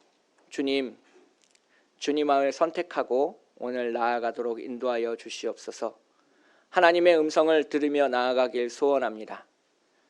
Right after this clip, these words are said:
주님이 우리에게 부어주시는 그 한량없는 은혜에 기대어 아버지 하나님과 소통하며 오늘을 나아가기 원합니다. 우리 마음속에 새겨진 그 십자가로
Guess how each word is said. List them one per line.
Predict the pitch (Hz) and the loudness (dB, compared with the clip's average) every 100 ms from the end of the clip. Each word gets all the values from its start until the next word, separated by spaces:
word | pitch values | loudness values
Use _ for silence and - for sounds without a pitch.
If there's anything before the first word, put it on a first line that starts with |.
| _ | _
주님이 | - 156 160 156 | -4 0 2 4
우리에게 | 151 147 147 147 | 4 6 8 8
부어주시는 | 143 143 139 139 - 139 131 127 | 4 4 2 2 -6 -6 -6 -6
그 | 135 127 | -4 -2
한량없는 | 127 160 160 151 143 143 139 | 0 2 4 4 0 -2 -4
은혜에 | 120 143 151 147 | -2 -2 0 -2
기대어 | 139 123 113 104 101 _ _ _ _ _ _ _ | -4 -8 -6 -6 -10 _ _ _ _ _ _ _
아버지 | - 123 131 139 | -6 0 0 2
하나님과 | 135 131 131 131 127 123 | 0 0 -4 -4 -2 -2
소통하며 | 180 175 175 143 127 127 131 135 _ _ _ | -4 -2 0 2 0 -2 -4 -6 _ _ _
오늘을 | 120 123 127 127 123 120 | -10 -4 0 2 2 2
나아가기 | 117 123 123 117 127 156 | 0 0 -2 -6 -4 -2
원합니다. | 151 117 113 110 - - _ _ _ _ _ _ _ _ _ _ | 0 -2 -6 -12 -18 -20 _ _ _ _ _ _ _ _ _ _
우리 | 160 180 | 0 6
마음속에 | 165 165 170 - 170 165 | 8 8 6 2 4 4
새겨진 | 175 160 156 160 156 | 4 2 2 0 -2
그 | 143 151 | -4 -6
십자가로 | 143 - 170 160 131 127 120 117 | -6 -2 2 4 2 0 -2 -6